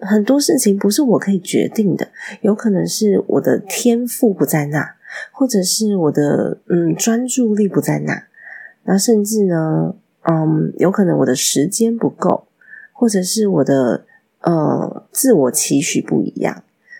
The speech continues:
当然这个过程它让我很快速的就进步了，也学到了很多很多的技能，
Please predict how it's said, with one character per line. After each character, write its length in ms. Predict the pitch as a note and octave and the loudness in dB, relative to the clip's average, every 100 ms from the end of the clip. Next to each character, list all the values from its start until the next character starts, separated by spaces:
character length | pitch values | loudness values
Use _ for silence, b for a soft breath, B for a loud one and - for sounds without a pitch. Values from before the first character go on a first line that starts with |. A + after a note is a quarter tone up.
| B | B
当 160 | D#4+ E4 | 2 4
然 280 | A#3 F3 | 2 0
这 160 | G3 D4+ | 0 2
个 80 | A#3 | 2
过 240 | G#3 A#3+ | 2 0
程 320 | F#3 - C#3 | 0 0 0
它 160 | D#3+ G#3 | 0 -2
让 220 | A#3 A3 | -2 0
我 240 | E3 D3 - B B B B | 0 0 -4 B B B B
很 480 | - G3+ F3+ C#3+ | -4 2 2 2
快 300 | C#3+ G#3+ A3+ | 0 0 0
速 240 | F#3+ - G3+ | 0 -2 0
的 100 | F3+ | 0
就 160 | F3+ | 0
进 300 | E3+ - D#3+ | 0 0 0
步 200 | - D3+ | 0 0
了， 220 | - - - _ _ B B B | 0 -2 -8 _ _ B B B
也 100 | E3+ | -2
学 240 | - G#3 | 0 0
到 180 | G#3+ C4+ | 2 0
了 140 | A#3+ | 0
很 320 | A3 G#3+ F3 F3+ | -2 0 0 2
多 160 | G#3 | 2
很 120 | G#3+ | 2
多 160 | E3+ F#3 | 2 2
的 140 | F3 | 2
技 240 | - - G#3 | 0 -2 -2
能， 280 | D#3+ F2+ C#2 | 0 -2 -4